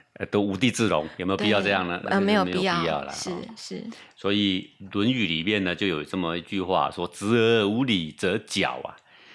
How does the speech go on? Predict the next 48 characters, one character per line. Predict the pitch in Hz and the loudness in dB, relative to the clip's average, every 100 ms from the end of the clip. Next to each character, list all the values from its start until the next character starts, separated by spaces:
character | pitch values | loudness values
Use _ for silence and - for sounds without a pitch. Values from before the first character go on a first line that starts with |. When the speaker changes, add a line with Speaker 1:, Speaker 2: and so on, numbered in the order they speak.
| - | -16
Speaker 2:
嗯。 | 226 | -12
Speaker 1:
这 | 214 | -6
个 | 156 | -6
“绞” | - 90 | -2 0
啊， | 67 71 | 0 -2
就 | 113 | -2
是 | 127 | -2
这 | 117 | -2
个 | |
绞 | 107 - 71 | 0 0 0
绳 | - 76 | 0 -4
的 | 82 | -4
“绞” | 80 73 64 | -4 -6 -6
啊。 | 64 - _ | -10 -14 _
Speaker 2:
是。 | - - 214 233 | -18 -14 -14 -10
Speaker 1:
啊， | 151 143 | -8 -6
一 | - | -4
个 | 90 | -2
密 | 92 | -2
字 | 92 | -4
旁， | 78 73 | -6 -4
一 | |
个 | 82 | -4
胶 | 78 85 78 | -2 0 0
啊。 | 71 67 _ _ _ _ _ | -2 -8 _ _ _ _ _
他 | 175 | -2
说 | |
：“直 | 175 123 135 | 0 4 6
而 | 135 | 6
无 | 135 127 | 6 4
礼， | 127 82 73 - | 2 0 -6 -6
你 | 92 | 0
认 | 135 | 2
为 | 120 | 2
很 | 107 | 2
正 | 85 110 | 2 0
直， | 82 76 78 - _ - | 0 -4 -8 -12 _ 0
但 | 165 180 | 2 2
是 | - 143 | 0 0
却 | 170 131 | 2 2
无 | 101 117 | 4 2
礼， | 123 80 69 | 2 0 0
哎， | 135 156 | 2 2
超 | 165 - 160 | 0 0 2
过 | 190 135 | 4 4
礼 | 98 78 | 2 0
了 | 78 | 0
嘛。” | 78 - | -2 -4